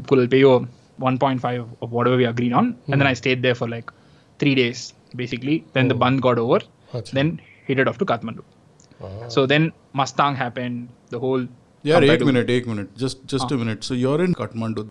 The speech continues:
Speaker 3: Y-, you know, you wake up in the morning and say, "Let's do Mustang."
Speaker 1: Yeah, because, um, I went to Nepal, uh, to Kathmandu because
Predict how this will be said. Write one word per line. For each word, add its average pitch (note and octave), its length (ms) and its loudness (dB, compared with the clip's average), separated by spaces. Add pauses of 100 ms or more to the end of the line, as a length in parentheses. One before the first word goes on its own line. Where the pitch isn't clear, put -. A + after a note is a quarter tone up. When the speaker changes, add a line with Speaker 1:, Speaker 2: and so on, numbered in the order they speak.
(120)
Speaker 3:
Y-, G#2+ 120 -12 (380)
you A#2+ 120 -4
know, A#2 120 -2
you A#2 140 -2
wake B2 180 -2
up B2+ 100 -6
in C3 80 4
the B2+ 120 2
morning B2+ 280 0
and A#2+ 140 -4
say, B2 100 -4
"Let's A#2 220 -2
do B2 100 -4
Mustang." G2+ 400 -8 (600)
Speaker 1:
Yeah, C4+ 140 4 (100)
because, F3+ 280 2 (280)
um, B2 320 -2
I B2+ 260 2
went G#3+ 160 2
to - 80 -2
Nepal, F3+ 460 0
uh, C3 200 2
to C3 40 -4 (100)
Kathmandu G#3 420 0
because F#3+ 280 -6